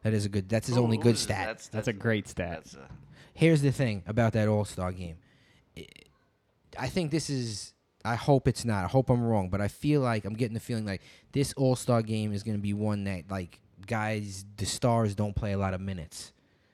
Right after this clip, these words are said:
Speaker 1: For some reason, I got a feeling of that. I don't know why.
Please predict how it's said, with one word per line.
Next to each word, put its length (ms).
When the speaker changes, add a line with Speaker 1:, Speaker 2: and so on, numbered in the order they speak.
Speaker 1:
For 80
some 260
reason, 300
I 80
got 120
a 40
feeling 420
of 120
that. 240
I 60
don't 140
know 100
why. 400